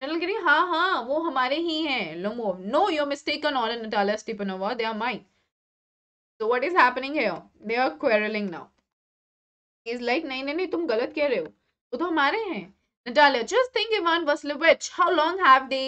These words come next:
been yours?" Natalia कह रही है, "अच्छा सोचो, वो कब से, कब से तुम्हारे हैं?" Lomov, "How long? As long as I can remember." वो कह रहे हैं, "How long? मतलब कितने टाइम से?" "जब से मुझे याद है तब से।" Natalia, "Really? You won't get me to believe that?" मतलब, no,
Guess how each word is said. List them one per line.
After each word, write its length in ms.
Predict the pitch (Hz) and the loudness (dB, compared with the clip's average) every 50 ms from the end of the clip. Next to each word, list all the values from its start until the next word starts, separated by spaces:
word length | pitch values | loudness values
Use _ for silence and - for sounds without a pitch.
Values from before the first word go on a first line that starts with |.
| 269 254 | -4 -6
been 240 | 226 254 254 254 254 | -6 -8 -10 -8 -10
yours?" 360 | 240 233 220 196 151 143 - _ - - - _ _ | -8 -4 -4 -4 -4 -6 -12 _ -20 -20 -20 _ _
Natalia 360 | 247 240 285 285 285 294 311 311 | -2 2 2 2 4 2 0 2
कह 80 | 294 | 0
रही 100 | 277 311 | 2 2
है, 60 | 311 | 2
"अच्छा 160 | 285 294 - 339 | 0 0 -2 -8
सोचो, 360 | 330 - 285 277 277 320 320 | -2 0 -2 0 0 -2 -4
वो 180 | 330 285 294 | -2 -4 -4
कब 200 | 302 - 294 285 | -2 0 0 0
से, 220 | 285 - - 302 262 | 0 -2 -4 -4 -2
कब 160 | - 277 285 | 0 -2 -2
से 200 | 277 - - 381 | -2 -2 -4 -4
तुम्हारे 400 | 370 339 302 254 214 202 190 180 | -4 -4 -6 -4 -4 -4 -4 -6
हैं?" 140 | 175 165 160 175 | -8 -10 -8 -4
Lomov, 340 | 202 208 226 233 220 202 202 - - | -4 -4 -4 -4 -8 -8 -6 -4 -4
"How 100 | 180 185 190 208 | -2 -2 0 0
long? 140 | 240 285 466 - 262 220 | -2 -2 -2 -2 -2 -2
As 140 | 202 214 220 | -2 -2 -4
long 160 | 214 214 214 208 | -6 -6 -6 -6
as 60 | 208 | -4
I 100 | 214 196 202 214 | -4 -6 -6 -6
can 140 | 220 208 208 | -10 -8 -8
remember." 300 | 202 208 208 220 254 269 | -6 -6 -6 -8 -8 -10
वो 60 | 262 | -8
कह 140 | - 240 214 | -8 -8 -8
रहे 100 | 233 262 | -6 -8
हैं, 100 | 392 - _ _ _ _ _ _ _ _ _ _ | -10 -12 _ _ _ _ _ _ _ _ _ _
"How 120 | - 277 403 508 | 2 2 2 4
long? 320 | 508 480 453 392 294 262 | 2 2 0 0 -2 -2
मतलब 200 | 277 302 339 - | -4 -6 -6 -6
कितने 280 | - 349 330 311 320 403 | -6 -8 -8 -6 -8 -6
टाइम 280 | 392 - 254 254 302 381 | -4 -6 -6 -6 -8 -8
से?" 160 | - 392 359 | -6 -6 -6
"जब 180 | 233 269 269 277 | -2 -2 -4 -4
से 180 | - - 381 | -4 -8 -6
मुझे 200 | 339 359 330 349 | -6 -4 -4 -4
याद 260 | 320 294 269 269 277 311 | -2 0 0 0 0 0
है 80 | 320 | -2
तब 180 | 311 302 294 285 | -2 -2 -4 -4
से।" 240 | - - 233 190 180 | -4 -4 -6 -4 -4
Natalia, 340 | 190 202 214 196 185 180 175 | -6 -6 -6 -4 -4 -4 -4
"Really? 320 | 170 180 214 240 277 370 403 294 | -4 -8 -8 -4 -4 -4 -2 -4
You 100 | 277 247 226 | -4 -4 -4
won't 200 | 254 302 339 240 | -4 -6 -4 -2
get 240 | 190 190 202 202 247 | -2 -4 -4 -4 -8
me 140 | 254 285 285 | -12 -10 -10
to 120 | 302 214 175 | -8 -8 -8
believe 240 | 175 180 190 240 247 | -6 -6 -8 -8 -4
that?" 240 | - 392 453 494 480 - _ _ - _ _ _ _ _ | -2 -2 -2 -2 -4 -10 _ _ -20 _ _ _ _ _
मतलब, 400 | 214 208 208 254 254 277 294 320 269 | -10 -8 -4 -2 0 0 0 -2 -2
no, 180 | 214 202 202 | -2 -2 -2